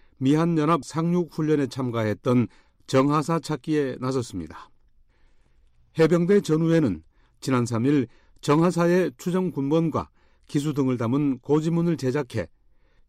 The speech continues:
기수별 사회관계망 서비스와 페이스북 등으로 이 사실을 전파하고 있습니다. 해병대 전우회가 정하사 찾기에 나선 것은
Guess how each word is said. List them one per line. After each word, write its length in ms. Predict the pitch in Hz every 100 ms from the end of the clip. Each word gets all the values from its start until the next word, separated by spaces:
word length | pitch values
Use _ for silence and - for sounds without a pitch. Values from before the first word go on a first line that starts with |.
| -
기수별 560 | 143 160 175 185 139
사회관계망 880 | 113 156 170 185 151 147 151 160 160
서비스와 640 | 123 156 147 156 123 92 - _ _ _ _ -
페이스북 480 | 175 - 143 127
등으로 460 | - 110 113 131 113 _ _
이 160 | 151 175
사실을 680 | 147 151 139 151 165 139 120
전파하고 500 | 143 143 147 127 101
있습니다. 380 | 87 92 80 - - _ _ _ _ _ _ _ _ _ _ _ _ -
해병대 480 | 160 180 180 214 175
전우회가 880 | - 156 156 143 123 135 139 117 120
정하사 440 | 147 165 170 175
찾기에 400 | 175 160 - 160
나선 300 | 143 120 139
것은 320 | 135 123 92